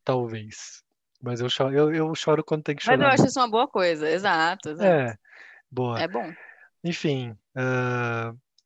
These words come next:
Speaker 1: formado em propaganda e marketing pela Facamp em dois mil e quinze, desde então no mercado de trabalho aí. Quer dizer, antes disso até, né? Trabalhando com C X M, trabalhando com pessoas, com,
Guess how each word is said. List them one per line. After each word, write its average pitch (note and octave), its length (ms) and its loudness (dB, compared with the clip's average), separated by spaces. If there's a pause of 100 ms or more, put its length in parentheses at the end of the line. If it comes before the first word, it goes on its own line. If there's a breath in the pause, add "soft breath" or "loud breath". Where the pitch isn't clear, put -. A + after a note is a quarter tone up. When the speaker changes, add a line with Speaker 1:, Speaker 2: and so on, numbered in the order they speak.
(160)
Speaker 1:
formado D3 420 2
em D3 40 -6
propaganda C3+ 440 0
e C3 40 -6
marketing C3 540 -6
pela B2+ 240 -4
Facamp C3 580 -6
em D3+ 360 -8
dois B2+ 200 -4
mil C3 160 -6
e B2 40 -8
quinze, C#3 520 -10
desde C3+ 300 -4
então C3 220 -6
no C3+ 60 -8
mercado B2+ 340 -6
de B2 100 -14
trabalho B2 560 -6
aí. A#2+ 220 -8 (460 loud breath)
Quer E3+ 100 -2
dizer, C#3 260 0
antes B3 220 2
disso D3 300 -4
até, C3 280 -4
né? C#3 200 -6 (220)
Trabalhando B2+ 420 -6
com - 140 -16
C - 160 -8
X G#2+ 260 -12
M, B2 220 -6
trabalhando A#2 380 -8
com A2+ 160 -16
pessoas, A2+ 640 -10
com, G#2+ 480 -16